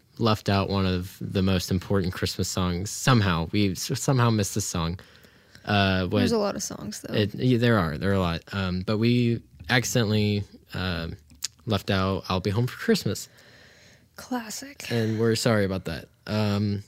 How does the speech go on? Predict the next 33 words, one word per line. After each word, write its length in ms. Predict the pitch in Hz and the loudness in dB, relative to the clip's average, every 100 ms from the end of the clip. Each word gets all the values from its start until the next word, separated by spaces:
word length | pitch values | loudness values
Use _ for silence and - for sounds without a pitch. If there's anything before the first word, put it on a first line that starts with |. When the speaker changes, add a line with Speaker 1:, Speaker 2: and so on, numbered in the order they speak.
| - - | -14 -14
Speaker 1:
but 240 | 139 113 107 | 0 2 4
Philip 380 | 135 135 131 - - - _ _ _ | 4 6 4 0 -18 -20 _ _ _
stormed 460 | - - 123 120 107 | -6 2 6 6 6
out 320 | 104 104 - | 4 2 0
in 120 | 98 | -2
a 160 | 95 90 - | -2 -4 -6
rage, 640 | 92 101 98 92 101 - - - _ _ _ - | -4 0 2 0 -2 -6 -8 -16 _ _ _ -8
uh, 420 | 92 76 - - - _ _ _ | -6 -6 -10 -14 -18 _ _ _
earlier 480 | 110 98 92 85 78 | 0 2 0 0 -4
today. 540 | 104 - 107 - 120 - - - _ - - _ - | -6 -4 -4 -4 -6 -10 -18 -20 _ -20 -20 _ 0
And 460 | 101 98 98 95 - | 2 4 2 0 -2
I 120 | 95 | -4
was 140 | 92 | -2
like, 200 | 87 87 | -4 2
"Well, 240 | 120 120 117 - _ - - - - _ _ - | 4 4 2 -6 _ -20 -20 -20 -20 _ _ -4
uh, 200 | 92 95 | -2 -2
today's 420 | - 120 113 107 | 4 6 6 4
about 340 | 101 104 101 | 4 4 4
music 380 | 92 127 160 160 | 4 4 4 2
again, 340 | 107 110 120 151 _ _ _ | 2 2 2 0 _ _ _
uh, 420 | 104 98 95 92 - | -2 0 0 -2 -6
so 180 | - - | -4 0
I'll 160 | 95 104 | 2 2
call 220 | - 120 | 2 2
up 160 | 151 - | 2 0
Lindsay 380 | 254 180 87 113 | 0 0 0 -2
and 120 | - | 0
we'll 160 | 110 117 | 0 2
do 120 | 117 | 0
it 80 | - | 0
together." 340 | - 107 113 | -2 -2 0
Lindsay, 260 | 117 120 117 | 2 4 4
what, 220 | 113 110 | 4 2